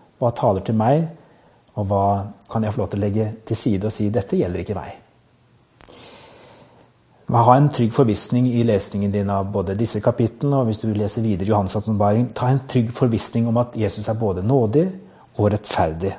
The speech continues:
Han er midt iblant oss fortsatt. Han er denne mektige frelseren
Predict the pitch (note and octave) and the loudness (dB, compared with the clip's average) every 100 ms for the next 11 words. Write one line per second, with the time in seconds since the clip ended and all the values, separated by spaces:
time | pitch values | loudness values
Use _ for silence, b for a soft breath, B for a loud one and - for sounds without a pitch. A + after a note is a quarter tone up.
0 | - G2+ A2 A2+ G#2+ A2+ G#2 F#2+ F#2 G#2+ | -6 -2 2 2 2 0 0 0 -2 -2
1 | G2+ F#2 - E3 - - B B B B | -2 2 2 2 0 -18 B B B B
2 | B - A#2+ A#2+ F#2+ F#2+ G2+ G2+ F#2 G2+ | B -4 0 2 2 2 2 0 0 0
3 | A#2+ - - F#2 F#2 A2+ F2+ - - G2+ | -2 -6 -8 -6 0 0 0 -2 -2 0
4 | C3 | 0